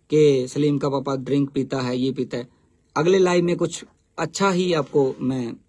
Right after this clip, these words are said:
दिखाऊंगा और मिल-, मिलूंगा। Thank you so much। बाय बाय, जय श्री श्याम।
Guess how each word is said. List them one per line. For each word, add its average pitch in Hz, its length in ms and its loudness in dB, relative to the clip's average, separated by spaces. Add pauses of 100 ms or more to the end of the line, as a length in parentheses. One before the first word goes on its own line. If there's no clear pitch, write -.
(160)
दिखाऊंगा 147 440 2
और 139 260 0 (280)
मिल-, 123 360 -2 (100)
मिलूंगा। 151 400 2 (680)
Thank 175 200 0
you 170 120 0
so 165 140 4
much। 143 160 -4
बाय 180 220 4
बाय, 170 220 2
जय 165 140 2
श्री 160 220 -2
श्याम। 110 320 -8